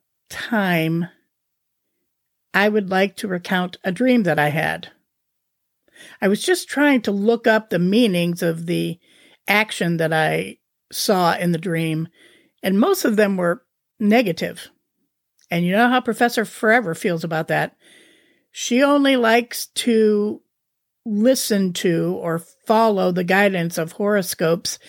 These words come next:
when she feels drawn to them.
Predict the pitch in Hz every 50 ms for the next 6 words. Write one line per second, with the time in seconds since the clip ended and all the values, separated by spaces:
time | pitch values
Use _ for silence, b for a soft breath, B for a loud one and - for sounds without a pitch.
0 | B B B B - 190 190 180 - 226 208 175 - 214 190 185 175 160 165 -
1 | 202 185 185 190 185 190 190 190 196 202 220 226 240 233 - - 247 214 262 269
2 | 294 302 330 330